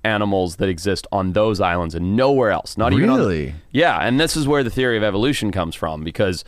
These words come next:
Speaker 1: you can literally see the next island two miles away, but these, these tortoises, which can't swim, can't cross that barrier. So on one island, I'll simplify it, on one island, there's a tortoise that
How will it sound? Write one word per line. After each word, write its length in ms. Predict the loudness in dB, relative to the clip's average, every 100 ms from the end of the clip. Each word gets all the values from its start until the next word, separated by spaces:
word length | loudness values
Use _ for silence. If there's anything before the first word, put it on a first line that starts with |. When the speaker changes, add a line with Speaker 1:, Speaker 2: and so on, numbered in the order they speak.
| -6 -6 -10 -16 -6
Speaker 1:
you 140 | -4 0
can 180 | 2
literally 300 | 2 2 2 0
see 260 | 0 0
the 80 | 2
next 280 | 0 0 0
island 360 | 0 0 -2
two 140 | 0 0
miles 320 | 2 2 2
away, 480 | 2 4 4 2 -2 -10 -20 -2
but 320 | 2 2 0 -4 -20 -14
these, 260 | -2 0 0 -4
these 220 | -2 -2 2
tortoises, 680 | 2 2 2 0 -2 -2
which 160 | -8 -2
can't 240 | -2 -2
swim, 320 | -2 -2 -2
can't 300 | -2 -2 -2
cross 340 | -2 -2 0 -2
that 240 | -2 0
barrier. 400 | 0 0 -2 -6 -14 -16
So 160 | -2 0
on 140 | 2
one 200 | 2 2
island, 460 | 2 2 2 0 -2 -8 -20 -4
I'll 100 | -2
simplify 500 | -2 -2 -2 -2 0
it, 40 | 2
on 140 | 2
one 220 | 2 2
island, 480 | 2 2 2 0 -4 -12 -20 -18 -2
there's 180 | 0 0
a 60 |
tortoise 440 | 0 2 2 0 0
that 240 | 0 0